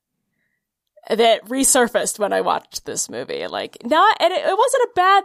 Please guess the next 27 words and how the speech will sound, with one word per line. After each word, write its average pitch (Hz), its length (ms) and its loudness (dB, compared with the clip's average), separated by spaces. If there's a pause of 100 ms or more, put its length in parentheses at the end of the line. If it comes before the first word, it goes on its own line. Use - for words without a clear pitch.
thing, - 260 -6
but 208 120 -8
it - 40 -8
was 220 140 -10
just, 226 120 -8
like, 233 200 0
being 247 200 -2
very 247 360 2
aware 165 720 0
of 156 160 -2 (140)
the 214 100 -2
passage 202 480 -2
of - 120 -12
time 147 440 -4
and 104 300 -12 (640)
the, 190 420 -2 (160)
the 208 140 -6
confluence - 480 -8
of - 80 -10
space. - 800 -10
I - 80 -16
don't 185 80 -16
know 160 80 -12
if 156 80 -16
that's, - 200 -12
like, - 180 -18
a, - 40 -20